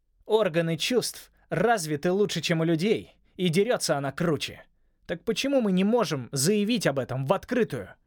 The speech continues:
Оборотни превосходят людей!» Я почувствовал, как во мне закипает гнев.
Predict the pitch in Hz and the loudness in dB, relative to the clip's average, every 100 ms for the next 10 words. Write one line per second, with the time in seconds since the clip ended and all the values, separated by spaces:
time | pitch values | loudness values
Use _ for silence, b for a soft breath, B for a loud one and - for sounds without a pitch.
0 | _ _ _ _ - 185 190 214 214 220 | _ _ _ _ -2 0 2 2 0 -2
1 | 233 240 226 - 214 185 190 190 151 117 | 0 0 0 2 0 0 -2 0 0 -2
2 | 104 _ _ _ _ _ _ _ _ _ | -8 _ _ _ _ _ _ _ _ _
3 | _ _ - 104 127 117 - 117 - 127 | _ _ -12 -10 -8 -10 -10 -12 -10 -12
4 | 135 131 117 104 98 98 95 - 92 90 | -10 -10 -10 -8 -10 -10 -12 -12 -12 -12
5 | 92 80 - | -12 -14 -18